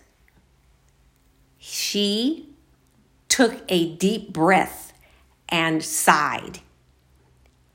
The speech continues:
He said, We were not seeing things. We were not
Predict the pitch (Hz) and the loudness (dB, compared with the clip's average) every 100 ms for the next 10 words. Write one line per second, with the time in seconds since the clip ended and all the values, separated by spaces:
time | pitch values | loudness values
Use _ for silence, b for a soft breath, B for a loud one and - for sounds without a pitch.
0 | _ _ - 233 262 285 285 269 226 180 | _ _ -6 2 4 6 4 4 4 6
1 | 160 156 - - - _ _ _ _ - | 6 4 -2 -18 -20 _ _ _ _ -6
2 | 190 226 240 240 220 190 190 185 196 190 | -4 2 4 4 4 6 8 8 8 8
3 | 185 - - - 208 220 214 214 208 196 | 8 4 -8 -6 -2 0 2 2 2 2
4 | 208 196 190 190 190 185 - - _ _ | 4 4 4 4 2 0 -4 -12 _ _
5 | _ _ _ _ _ _ 175 190 233 208 | _ _ _ _ _ _ -2 2 4 6
6 | 202 190 196 190 - - | 6 8 6 6 2 -8